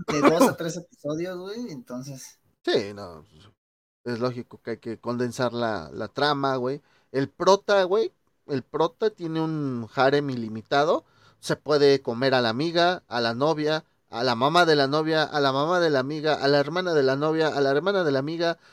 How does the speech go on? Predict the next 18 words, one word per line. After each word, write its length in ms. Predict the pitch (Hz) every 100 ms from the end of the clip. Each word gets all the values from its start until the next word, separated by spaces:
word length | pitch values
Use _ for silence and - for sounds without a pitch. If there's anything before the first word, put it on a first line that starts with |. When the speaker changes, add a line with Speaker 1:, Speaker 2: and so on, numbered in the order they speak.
| - _ -
Speaker 2:
A, 120 | -
a 100 | 208 220
todo 280 | 302 302
mundo 220 | 294 302 285
se 160 | 175
come 240 | - 170 151
el 80 | 143
cabrón. 360 | 131 113 73 _ _
Ajá. 280 | 117 139 277 370 _
Lo 160 | 117 127
Speaker 1:
Sí. 20 |
Speaker 2:
vamos 300 | 160 190 180
a 80 | 147
ver 160 | 151
ahorita 240 | 156 156 160
en 40 | 147
nuestras 260 | 131 123
recomendaciones. 920 | 120 123 120 120 123 135 185 214 302